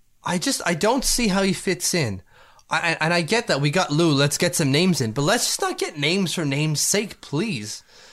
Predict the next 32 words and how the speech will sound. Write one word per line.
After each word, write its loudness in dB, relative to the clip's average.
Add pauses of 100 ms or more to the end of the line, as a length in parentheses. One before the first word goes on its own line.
(320)
Um, 0 (1080)
I 0
know 0
he's 0
been -2
getting 0
better 2
and 0
better 2
in 0
the -2
K -2
H -4
L, -2 (1120)
but -4
the -4
team 0
he 2
plays 0
on 0
has 0
also 0
been -2
getting -4
better 0
and -4
better. -4 (1700)
Right? 0
They've 0
added, 0 (460)
uh, 0
Datsuk. -2